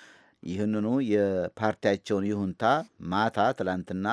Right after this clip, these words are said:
በኦፊሴል መቀበላቸውን አስታውቀዋል። ዋይት ሀውስ ዛሬ አርብ ይፋ ባደረገው መግለጫ መሰረት የዩናይትድ ስቴትሷ የብሔራዊ አማካሪ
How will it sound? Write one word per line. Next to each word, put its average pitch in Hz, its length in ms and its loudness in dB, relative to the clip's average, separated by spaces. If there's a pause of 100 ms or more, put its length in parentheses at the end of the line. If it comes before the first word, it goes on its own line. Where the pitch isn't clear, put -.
(120)
በኦፊሴል 92 600 -4
መቀበላቸውን 87 840 -4
አስታውቀዋል። 71 720 -6 (1300)
ዋይት 143 280 6
ሀውስ 131 280 4
ዛሬ 113 260 2 (140)
አርብ 120 260 2
ይፋ 113 260 -2
ባደረገው 104 540 0
መግለጫ 101 420 -4
መሰረት 104 420 -4
የዩናይትድ 107 560 -2
ስቴትሷ 117 380 -4
የብሔራዊ 101 600 2
አማካሪ 95 480 -2